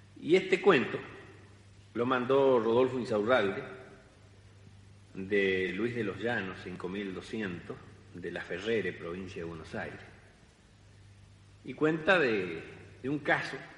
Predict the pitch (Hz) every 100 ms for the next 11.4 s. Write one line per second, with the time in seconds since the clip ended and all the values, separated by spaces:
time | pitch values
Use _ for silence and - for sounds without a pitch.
0 | - - - - - 135 127 117 123 131
1 | 127 101 95 90 90 - - - - 120
2 | 110 104 98 110 123 92 113 123 - -
3 | - - - 110 110 107 104 98 107 120
4 | 131 131 123 - 131 104 110 - - -
5 | - - - - - - - 95 85 73
6 | 73 78 82 110 120 135 120 117 107 -
7 | - - - - - 117 131 123 101 110
8 | 147 123 107 101 95 92 113 113 101 92
9 | 87 82 78 85 85 107 104 101 - -
10 | - - 123 147 127 120 120 113 - 85
11 | 90 82 78